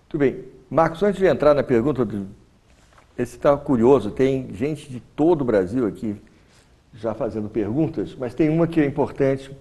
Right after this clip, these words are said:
antes da gente passar pra dialogar mais diretamente com o pessoal que tá nos assistindo.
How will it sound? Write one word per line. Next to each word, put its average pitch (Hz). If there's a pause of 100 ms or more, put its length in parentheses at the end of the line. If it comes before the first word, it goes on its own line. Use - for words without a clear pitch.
(200)
antes 123
da 120
gente 113
passar 101 (600)
pra 107
dialogar 101
mais 101
diretamente 101
com 107
o -
pessoal 95
que 92
tá 101
nos 92
assistindo. 92